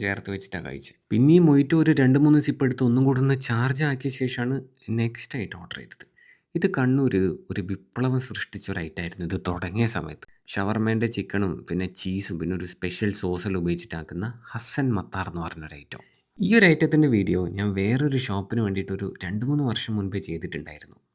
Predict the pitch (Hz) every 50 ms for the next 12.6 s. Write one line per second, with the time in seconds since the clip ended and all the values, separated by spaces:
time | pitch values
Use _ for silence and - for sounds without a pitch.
0 | - 82 - - 92 90 104 - 139 139 143 151 147 143 135 127 127 135 131 131
1 | 131 110 120 113 - 135 131 135 131 127 131 127 127 104 101 104 113 123 127 123
2 | 104 92 101 107 104 95 92 90 80 78 73 - - _ _ _ _ _ _ _
3 | _ - 117 143 165 170 165 156 139 139 143 127 123 104 104 95 85 - 90 87
4 | 87 - _ - 101 110 117 113 117 - 107 104 110 117 123 131 131 - 139 135
5 | - - - 139 139 139 135 139 135 123 120 120 110 107 95 95 98 98 95 95
6 | 90 87 85 85 - 82 85 82 80 - - 80 76 - - - 82 82 82 82
7 | 90 - - 82 - - - 87 - 92 87 90 92 90 - 113 117 113 110 113
8 | 127 131 139 143 151 110 95 87 - 78 78 - _ _ _ _ _ _ _ _
9 | _ 117 110 117 107 110 120 110 110 107 110 123 123 120 120 127 110 - - -
10 | 117 110 101 98 95 - - 107 101 90 85 85 90 90 87 90 92 87 87 92
11 | 90 87 87 87 92 87 90 87 87 85 87 80 82 87 - - - - _ _
12 | _ _ _ _ _ _ _ _ - - 101